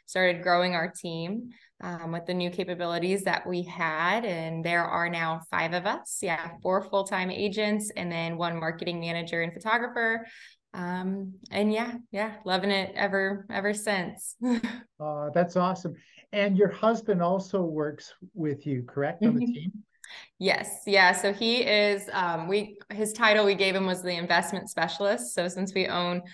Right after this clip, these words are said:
Speaker 1: quite a few rentals and he really likes the investment side, we own a property management firm. That's definitely his baby, um, to be able to, yeah,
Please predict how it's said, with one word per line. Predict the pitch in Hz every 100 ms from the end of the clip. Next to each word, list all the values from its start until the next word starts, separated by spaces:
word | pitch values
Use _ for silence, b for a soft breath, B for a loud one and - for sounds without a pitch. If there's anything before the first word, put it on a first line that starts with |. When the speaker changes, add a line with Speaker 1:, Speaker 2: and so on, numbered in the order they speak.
| B _
Speaker 1:
quite | 233 214
a | 247
few | 226
rentals | 190 196 208 190 185
and | 185 190
he | 196
really | 214 220
likes | 190 185 -
the | 185
investment | 180 165 165 185 170
side, | - 170 165 170 175
we | 175
own | - 175
a | 165 160 165
property | 185 185 180
management | 170 165 165 175 -
firm. | - 165 165 180 B B B
That's | 185 170 - -
definitely | 170 170 180 170 175
his | 175 165
baby, | 165 165 165 165 170 170 -
um, | 175 170 156 165 160 170 -
to |
be | 175 165
able | 165 165
to, | 165 156 156 170
yeah, | 160 156